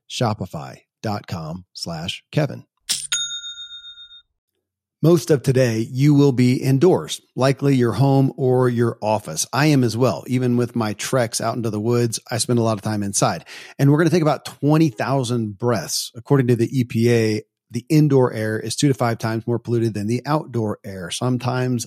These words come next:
up to a hundred times more polluted. At my studio, we have heat being forced through old ducts. I walk on carpet full of years of junk.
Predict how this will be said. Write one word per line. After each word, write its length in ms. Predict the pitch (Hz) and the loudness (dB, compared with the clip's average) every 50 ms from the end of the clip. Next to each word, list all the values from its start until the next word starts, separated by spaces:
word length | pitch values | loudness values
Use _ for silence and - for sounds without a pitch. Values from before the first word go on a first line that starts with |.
| - | -6
up 200 | - 120 117 _ | -8 -8 -8 _
to 180 | - - 135 127 | -10 -6 -6 -6
a 40 | 120 | -6
hundred 360 | 113 - 165 165 165 127 - | -4 -6 -2 -2 -2 -2 -2
times 320 | 107 95 85 85 82 - - _ | -6 -6 -6 -8 -10 -14 -12 _
more 140 | 110 110 101 | -6 -4 -4
polluted. 340 | - 110 110 95 69 69 - _ - - - - - - - - _ - | -4 -6 -6 -6 -6 -10 -14 _ -20 -20 -20 -20 -20 -20 -20 -12 _ -4
At 80 | 127 | -4
my 120 | 113 120 120 | -2 -2 -2
studio, 760 | - - - 156 160 156 165 165 160 160 160 160 156 - - _ | -2 2 4 4 6 6 6 6 6 6 6 4 2 0 -6 _
we 160 | 147 127 123 | -2 0 2
have 200 | 117 113 110 110 | 2 2 0 -2
heat 400 | - - - - 147 151 - - | -4 -8 -4 -2 0 -2 -2 -2
being 260 | 127 123 120 120 113 107 | 0 0 2 2 0 -2
forced 380 | - - 135 135 131 127 - | -2 -2 0 0 0 -2 -4
through 200 | - 131 127 - | -4 -4 -2 -2
old 320 | - 131 120 120 110 104 - | 0 0 0 -2 -2 -2 -2
ducts. 480 | 120 120 127 123 - - - - - _ - | 0 0 0 -2 -2 -4 -4 -4 -6 _ -8
I 80 | 98 | -4
walk 240 | 101 107 107 - - | -2 -2 -2 -4 -6
on 100 | 90 - | -14 -14
carpet 500 | - - - 131 131 123 - 131 - - | -14 -6 0 0 0 0 0 -4 -4 -4
full 200 | - - 117 117 | -6 -6 -4 -2
of 60 | 110 | -2
years 260 | 107 110 120 117 - 110 | -2 -2 -2 -2 -2 -4
of 80 | 104 | -6
junk. 400 | 95 - 113 113 117 113 - - | -4 -2 -2 -2 -2 -4 -6 -10